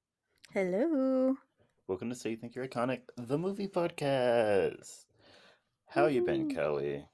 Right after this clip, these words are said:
Speaker 1: I'm all right. I'm
Speaker 2: Okay.
Speaker 1: okay.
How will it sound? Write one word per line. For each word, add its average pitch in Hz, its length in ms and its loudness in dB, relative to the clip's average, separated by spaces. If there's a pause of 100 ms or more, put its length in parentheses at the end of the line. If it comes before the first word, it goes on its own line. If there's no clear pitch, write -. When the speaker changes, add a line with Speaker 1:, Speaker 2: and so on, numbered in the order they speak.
(1500)
Speaker 1:
I'm 370 80 4
all 480 280 2
right. 226 260 4 (1120)
I'm 254 240 4
Speaker 2:
Okay. 233 240 -2
Speaker 1:
okay. 196 160 -8